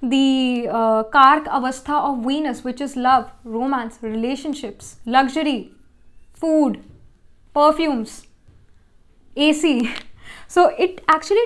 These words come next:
takes away these luxury, or it actually, you know,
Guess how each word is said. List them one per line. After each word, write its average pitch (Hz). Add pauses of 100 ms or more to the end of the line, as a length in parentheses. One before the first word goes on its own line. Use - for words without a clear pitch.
takes 370
away 339 (260)
these 285
luxury, 277
or 320
it 339
actually, 320
you 294
know, 330